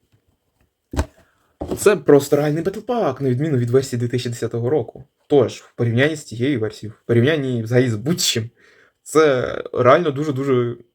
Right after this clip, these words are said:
хороший, міцний Battle Pack. Чому? Ну, в нас три снігових штурмовика.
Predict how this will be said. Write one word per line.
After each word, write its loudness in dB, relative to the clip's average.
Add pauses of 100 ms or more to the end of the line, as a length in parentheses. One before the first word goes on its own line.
(140)
хороший, 2
міцний -8
Battle -8
Pack. 2
Чому? -4 (500)
Ну, -4 (180)
в -14
нас 2
три 0 (120)
снігових 2
штурмовика. 2